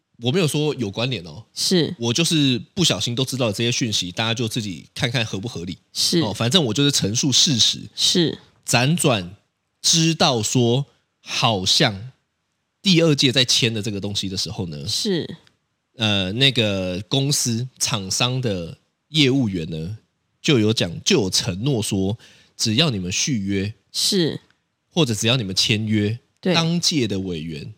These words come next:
Speaker 1: 都可以享用家用网路买一年送一年的这个服务。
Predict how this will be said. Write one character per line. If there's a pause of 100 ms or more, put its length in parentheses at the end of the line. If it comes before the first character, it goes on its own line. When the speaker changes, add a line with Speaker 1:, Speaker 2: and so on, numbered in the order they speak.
Speaker 1:
都
可
以
享 (140)
用
家
用
网
路
买
一
年
送
一
年
的
这
个
服
务。